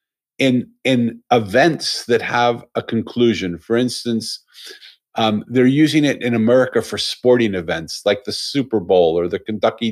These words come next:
Derby or the Academy Awards, who's gonna win the, these awards for, you know, movies. And they ask the es-, experts who's gonna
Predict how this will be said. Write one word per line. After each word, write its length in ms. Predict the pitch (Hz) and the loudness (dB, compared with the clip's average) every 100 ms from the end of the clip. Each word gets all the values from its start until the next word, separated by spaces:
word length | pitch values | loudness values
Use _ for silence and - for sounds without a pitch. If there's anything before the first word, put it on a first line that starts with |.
| 104 | 0
Derby 500 | 107 110 90 90 76 - - - - | 2 2 0 -6 -8 -12 -20 -12 -2
or 140 | 101 | 0
the 140 | 104 | 2
Academy 540 | 107 - 113 117 117 110 | -2 -2 0 2 2 2
Awards, 640 | 104 104 107 107 98 85 | 2 2 2 4 2 -2
who's 220 | - 117 | -4 -4
gonna 240 | - 110 101 | 0 0 0
win 420 | 101 107 104 101 | 0 0 -2 -4
the, 440 | 101 101 101 92 104 | -4 -2 -2 -4 -6
these 500 | 104 107 101 98 - | -6 -4 -4 -6 -4
awards 560 | 104 101 113 107 104 | -2 0 2 2 2
for, 520 | - - 92 90 67 - | -6 -2 2 2 0 -6
you 140 | 110 | -8
know, 260 | 95 85 82 | -4 -4 -6
movies. 720 | 95 117 131 104 92 - - _ - - - - _ - | -6 -2 0 -2 -8 -8 -14 _ -20 -20 -20 -20 _ -4
And 220 | 247 - - - | -2 -2 -4 -10
they 280 | 120 120 - | -2 -2 0
ask 440 | 131 156 - - | -2 -2 -4 -6
the 140 | 131 - | -6 -2
es-, 340 | 135 - - - | -2 -4 -10 -4
experts 680 | 151 - - 113 101 - - | -4 -4 -4 -2 -2 -4 -4
who's 240 | 139 139 | 0 0
gonna 300 | 113 107 107 | 0 -2 -2